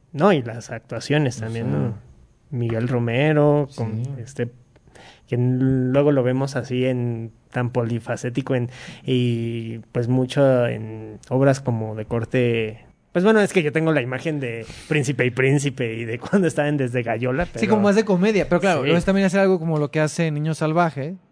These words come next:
Speaker 2: que recientemente estuvo en el, en el C C B, y es totalmente diferente. O sea, y yo a Miguel Romero lo recuerdo porque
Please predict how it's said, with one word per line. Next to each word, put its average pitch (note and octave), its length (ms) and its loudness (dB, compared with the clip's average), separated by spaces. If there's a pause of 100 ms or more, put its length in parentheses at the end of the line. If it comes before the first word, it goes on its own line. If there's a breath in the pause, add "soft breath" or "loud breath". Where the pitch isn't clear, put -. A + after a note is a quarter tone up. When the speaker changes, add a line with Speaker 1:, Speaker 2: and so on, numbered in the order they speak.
Speaker 2:
que C3 160 -4
recientemente C3 720 -4
estuvo B2+ 420 -6
en A#2+ 160 -4
el, A2+ 160 -4
en A2+ 140 -6
el A2+ 100 -4
C B2 80 -8
C D3 140 -2
B, C3+ 160 0 (220 loud breath)
y D3 100 0
es C#3 80 0
totalmente A#2+ 380 -4
diferente. A#2+ 440 -6 (160)
O C3 60 -14
sea, A#2+ 240 -4 (240 loud breath)
y G3 100 2
yo F#3+ 140 4
a - 20 2
Miguel G3 220 4
Romero F#3+ 220 4
lo F#3+ 100 4
recuerdo F#3 560 6
porque C#3 400 -4